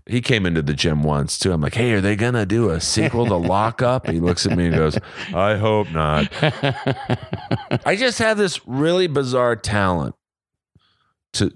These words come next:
Speaker 1: to run into celebrities. Like, I saw Todd Rundgren.
Speaker 2: Oh, yeah.
Speaker 1: Uh,
Speaker 2: Utopia? Was that the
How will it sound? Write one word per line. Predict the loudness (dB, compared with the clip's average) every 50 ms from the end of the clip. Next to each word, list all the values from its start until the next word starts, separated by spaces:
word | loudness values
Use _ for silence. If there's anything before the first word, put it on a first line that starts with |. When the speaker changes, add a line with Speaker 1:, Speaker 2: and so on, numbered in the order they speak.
| -4
Speaker 1:
to | -2 -2
run | 0 2 2 2 2 2 2 0
into | 0 0 0
celebrities. | 0 0 0 2 2 4 4 4 4 2 2 2 2 0 0 0
Like, | 0 0 2
I | 0 0
saw | 0 0 0 0 0
Todd | -2 -2 -2 0 0 2 2 2
Rundgren. | 2 0 2 2 0 0 0 0 0 0 -2 -4 -6 -10 _ _ _ _ _ _ _ _ _ -2
Speaker 2:
Oh, | 0 2
yeah. | 2 2 0 0 -2 -6 _ _ _ _ _ _ _ -20
Speaker 1:
Uh, | _ _ _ _ _ 0 0
Speaker 2:
Utopia? | 0 2 2 0 2 2 0 0 0 0
Was | 0 0 0
that | -2 0 0
the | -2 -2 -2